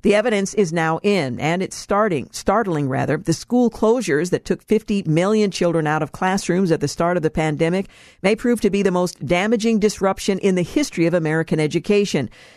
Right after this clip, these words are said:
It also set students' progress in math and reading back by two decades and widened the achievement gap that separates poor and wealthy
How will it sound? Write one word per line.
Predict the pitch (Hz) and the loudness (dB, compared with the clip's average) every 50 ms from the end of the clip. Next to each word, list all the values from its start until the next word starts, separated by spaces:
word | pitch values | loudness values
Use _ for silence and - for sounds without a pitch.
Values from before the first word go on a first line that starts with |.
| _ _ - | _ _ -2
It | 147 160 | 0 0
also | 151 185 185 - 190 180 | 0 0 0 0 0 0
set | 170 - - 185 160 - | 0 0 0 -2 -2 -2
students' | - - 190 185 170 170 156 - | -4 -2 0 0 2 0 -2 -2
progress | - - 185 202 196 165 160 165 170 - | -2 0 0 0 2 2 0 0 0 -2
in | - 135 131 | -2 -2 0
math | 147 156 175 185 - | 0 0 0 -2 -2
and | - 165 156 | -2 -2 0
reading | 160 190 208 202 180 170 160 | 2 2 2 2 2 0 2
back | 135 147 151 170 180 - | 2 0 0 0 -2 -2
by | 165 151 151 - | -2 0 0 -2
two | - - - 269 277 247 | -4 -4 0 2 2 4
decades | 160 175 185 233 - - 160 147 131 156 156 - - - - - _ _ - | 4 2 0 0 0 0 0 2 2 0 -4 -8 -12 -18 -20 -20 _ _ -4
and | 156 147 143 | 0 0 2
widened | 147 156 170 185 180 190 | 2 2 2 0 0 0
the | 160 175 170 | 2 2 2
achievement | 165 156 - - - 285 285 214 185 170 127 - | 0 0 0 0 2 2 4 4 2 0 0 0
gap | 156 147 143 156 170 - | 0 0 0 -2 -2 -4
that | - 160 - | -4 -4 -2
separates | - - 175 175 - 180 170 165 165 - | -2 -2 -2 -2 0 0 0 0 0 -2
poor | - - - 202 202 214 220 226 - - | -4 -2 0 2 2 2 2 0 -2 -2
and | 175 180 | -4 -2
wealthy | 160 156 190 208 202 180 - 160 151 151 180 | 0 0 0 0 0 0 0 0 0 0 -2